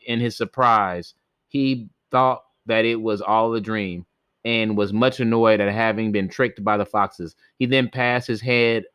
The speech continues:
his hand over his head and found that he was shaved quite bald.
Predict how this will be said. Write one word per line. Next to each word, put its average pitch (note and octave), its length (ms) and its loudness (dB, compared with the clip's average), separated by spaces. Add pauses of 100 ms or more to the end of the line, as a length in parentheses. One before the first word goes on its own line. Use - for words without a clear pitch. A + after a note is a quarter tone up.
(120)
his A#2 160 -4
hand A#2+ 240 0
over A2 200 2
his G#2 140 0
head G#2 320 0 (220)
and G2 120 -4
found A#2+ 400 0
that G#2 140 2
he A#2 200 -2
was G#2 320 -2
shaved A#2+ 600 0
quite A2+ 400 -2
bald. E2+ 460 0